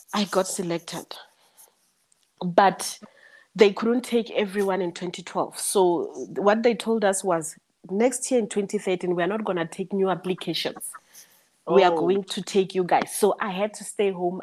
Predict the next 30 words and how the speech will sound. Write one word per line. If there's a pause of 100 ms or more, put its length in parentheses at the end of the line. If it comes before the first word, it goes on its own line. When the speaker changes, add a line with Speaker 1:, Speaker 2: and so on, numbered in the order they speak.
Speaker 1:
until (280)
twenty
thirteen. (240)
We
only
left
in
November.
The
academic
year
in
Cuba
starts
in
September. (720)
We
were
two
months
late,
but
yeah,
we
only
left
in
November
twenty
thirteen.